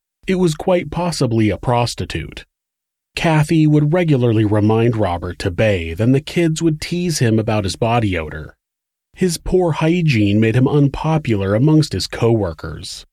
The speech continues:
but they did say that he was a hard worker that was always willing to help out the other drivers.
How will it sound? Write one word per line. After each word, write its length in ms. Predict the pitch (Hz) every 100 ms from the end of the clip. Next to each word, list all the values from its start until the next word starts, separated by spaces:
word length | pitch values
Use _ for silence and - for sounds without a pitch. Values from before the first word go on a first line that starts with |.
| -
but 240 | 156 175
they 120 | 180 175
did 260 | 190 175
say 220 | - 139
that 140 | 123 110
he 80 | 120
was 160 | 107
a 60 | 101
hard 320 | - 104 87
worker 540 | 95 120 117 85 82
that 140 | 95 135
was 140 | 160
always 460 | 170 185 180 160 147
willing 320 | 151 147 135
to 60 | 123
help 300 | 135 127 143
out 220 | 143 147
the 120 | 107
other 200 | 85 82
drivers. 840 | 82 104 110 104 80 - - -